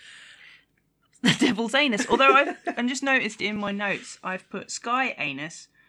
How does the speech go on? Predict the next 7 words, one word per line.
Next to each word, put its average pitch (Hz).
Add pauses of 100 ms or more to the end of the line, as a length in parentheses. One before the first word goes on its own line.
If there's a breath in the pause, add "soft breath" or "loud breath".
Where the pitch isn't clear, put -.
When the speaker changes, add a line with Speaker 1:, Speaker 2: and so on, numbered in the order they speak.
(180 soft breath)
Speaker 1:
or, 190
if -
you 196
will, 185
Scanus. 175
Speaker 2:
Scanus. -
Speaker 1:
Scanus. 156